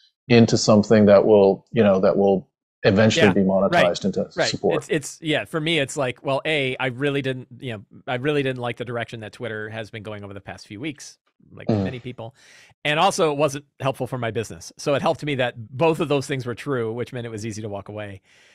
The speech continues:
Speaker 1: Mm.
Speaker 2: Um, you know, and, and yeah, and I, and I do, one of the things that I do have to worry a lot about is, like, where am I focusing my time and, and energy, um, and money to, to,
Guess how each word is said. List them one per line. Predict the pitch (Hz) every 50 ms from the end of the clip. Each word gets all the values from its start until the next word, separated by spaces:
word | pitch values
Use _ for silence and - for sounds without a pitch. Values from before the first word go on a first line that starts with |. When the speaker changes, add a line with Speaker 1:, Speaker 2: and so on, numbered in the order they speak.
| _ _
Speaker 1:
Mm. | - 135 123 113
Speaker 2:
Um, | 110 123 120 120 117 110 107 107 107 _ _ _ _
you | - 139 127
know, | 117 110 110 110 - _ _
and, | 131 120 120 120 -
and | 127 120 120 117 113 107 113 _ _ _ _ _ _ _ _ _ _ _ _ _ _ _ _ _ -
yeah, | 127 117 107 98 98 -
and | - 143 147
I, | 143 139 135
and | 147 139 139
I | 135
do, | 127 135 151 156 147
one | 135 123 131 143 156
of | 151 135
the | 110
things | 135 123 110
that | 117 110
I | 110 110
do | - - 208 170
have | 139 113 107
to | - 120
worry | 110 117 110 107 107
a | 107
lot | 107 104 101
about | 98 98 98 101 110
is, | 104 113
like, | 117 107
where | 123 123 120 120
am | 120 117
I | 110
focusing | - - 110 107 - 104 - 113 104
my | 101 104
time | 98 - 104 104 104 104
and, | 104 101 104 104 - _
and | 117 107 104 101 -
energy, | 104 101 101 101 92 98 95 95 95 _ _ _ _ _ _ _ _ _ _ -
um, | 110 104 104 98 98 - -
and | 107 104
money | 104 117 120 113 98 98 95 98 _
to, | - 123 110 104 101 95 _
to, | - - 107 101 98 98